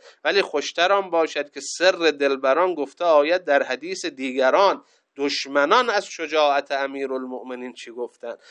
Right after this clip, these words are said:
دشمنان از عظمت امیرالمؤمنین چی گفتن؟ داریم که در جنگ صفین یک شخصی نقاب به صورت زده بود، صورت رو پوشونده بود، وسط جنگ داشت لشکر شام را، لشکر معاویه را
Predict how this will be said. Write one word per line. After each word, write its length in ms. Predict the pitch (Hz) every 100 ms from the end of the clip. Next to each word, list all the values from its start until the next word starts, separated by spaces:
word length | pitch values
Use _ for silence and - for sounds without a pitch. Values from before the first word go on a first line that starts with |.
| - -
دشمنان 640 | 143 - 143 143 214 233
از 240 | 196 185
عظمت 640 | 175 160 151 156 151 151 147
امیرالمؤمنین 1040 | 135 135 131 127 127 123 123 120 123 123
چی 180 | 117 117
گفتن؟ 420 | 120 117 _ 107 - - - _
داریم 280 | 156 196
که 100 | 196
در 180 | 175 165
جنگ 420 | 147 151 180 190
صفین 760 | 175 - 147 143 - 202 202 196 _ _ _ _ _ _ _ _
یک 160 | 160 185
شخصی 680 | - 202 208 - 180 170 170 _
نقاب 520 | 147 160 151 208 214
به 80 | 151
صورت 460 | - 135 120 117 117
زده 280 | 117 113
بود، 200 | 113 110 -
صورت 340 | 151 147 196 196
رو 80 | 160
پوشونده 560 | - 127 123 120 123
بود، 220 | 113 107 _ _ _ _
وسط 520 | 135 202 - 262 254
جنگ 580 | 226 226 196 226 214 185
داشت 360 | 175 220 202 - _ _
لشکر 600 | 143 160 - - 196 214
شام 560 | 185 - 175 202 208 190
را، 180 | 160 139
لشکر 460 | 139 143 - 196
معاویه 800 | 196 156 135 135 139 143 143 185
را 280 | 202 185 175